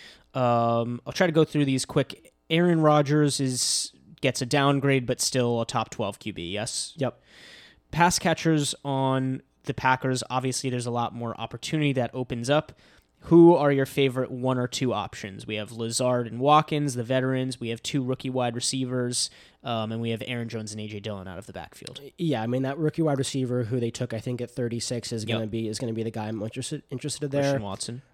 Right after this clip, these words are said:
Speaker 2: Um, w-, w-, we'll see what happens in terms of the running backs. Uh, you know, I think Aaron Jones might get some more receiving work, um, but he was also ceding work to A J Dillon in the second half of last season, and that is a worry for me from, from a value standpoint for him.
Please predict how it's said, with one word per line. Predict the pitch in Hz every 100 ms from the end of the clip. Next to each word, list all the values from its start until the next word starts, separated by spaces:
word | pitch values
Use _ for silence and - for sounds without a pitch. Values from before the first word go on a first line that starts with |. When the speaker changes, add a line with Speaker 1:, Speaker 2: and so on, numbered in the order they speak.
| -
Speaker 2:
Um, | 123 113 113 107
w-, | 147 -
w-, | 143 -
we'll | 143 139
see | -
what | 143
happens | 120 123 127 120
in | 113
terms | 110 117 113
of | 104
the |
running | 110 110 110 110
backs. | 110 110 -
Uh, | 87 - - - - _
you | 123
know, | 107 104 - -
I | -
think | 107 131 98
Aaron | 120 120
Jones | 117 104
might | 117 135
get | 175 170
some | -
more | 175
receiving | 170 - 160 160 165
work, | 175 175 - -
um, | 139 127 120 117 107 - - - _
but | 139
he | 139
was | 139
also | 135 - 139
ceding | - - 135 127 123 117 113 - _ -
work | 131 131 -
to | - 120
A |
J | 120
Dillon | 113 117 113
in | 120
the | 113
second | - 117 117
half | 113 110
of | 113
last | 110 110 -
season, | 117 117 120
and | 117
that | 117 113
is | 117
a | 113
worry | 110 110
for | 113 -
me | 104
from, | 101 107 98 95
from | - 104
a | -
value | 104 95 95
standpoint | - 95 98 90
for | 92 90
him. | 98